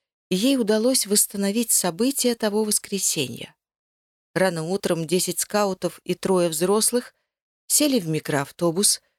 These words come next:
посетили мессу в Кремоне, позанимались и поиграли в боску экс-пармиджано, а затем поели упакованные обеды в Тотти, наблюдая за тренировкой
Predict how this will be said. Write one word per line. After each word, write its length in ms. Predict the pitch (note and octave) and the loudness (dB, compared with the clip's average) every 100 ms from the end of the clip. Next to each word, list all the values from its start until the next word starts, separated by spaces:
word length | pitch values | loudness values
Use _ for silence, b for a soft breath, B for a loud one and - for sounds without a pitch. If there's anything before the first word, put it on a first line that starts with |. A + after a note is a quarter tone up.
| _ _ G3 | _ _ 0
посетили 480 | A3+ - A#3 G#3+ | 0 2 2 2
мессу 400 | G3 F#3+ F3+ - | 2 2 2 0
в 80 | - | -4
Кремоне, 600 | - F3 D#3+ D#3 E3+ G3+ _ _ _ _ | -2 -2 0 -2 -2 -4 _ _ _ _
позанимались 760 | F#3 F#3+ G3+ G3 G3+ F#3+ F#3+ - | 0 2 2 2 2 2 0 -2
и 100 | - | -4
поиграли 640 | B3 C4 A3 E3 F#3 G3+ A3+ | 0 0 0 0 0 2 -2
в 100 | G3 | -2
боску 400 | D#3 F#3 - A3+ | -2 0 0 -2
экс-пармиджано, 1160 | - G3+ - - G3 G3 E3+ D3+ A2 G2 - _ _ _ _ _ _ _ | -2 -2 -2 -2 -2 0 0 0 -2 -4 -12 _ _ _ _ _ _ _
а 80 | D#3 | -2
затем 460 | D3 - A#3 A3+ | 0 2 0 0
поели 400 | F3+ E3+ G3+ G#3+ | 0 0 2 2
упакованные 800 | G3+ F#3 F3+ - F#3+ F#3 F3 E3 | 2 -2 -2 0 0 -2 -2 -4
обеды 340 | D3+ G3+ G3+ G3+ | 0 0 2 -2
в 80 | |
Тотти, 560 | - D#3+ C#3 - - C#3 b b _ | -4 -2 0 0 -4 -6 b b _
наблюдая 580 | E3+ E3+ F3+ F3 F3 E3 | -2 0 2 2 2 0
за 160 | D#3 E3 | 0 -2
тренировкой 800 | - E3+ D#3+ F3 G#3 - B3+ | 0 -2 2 0 0 0 -2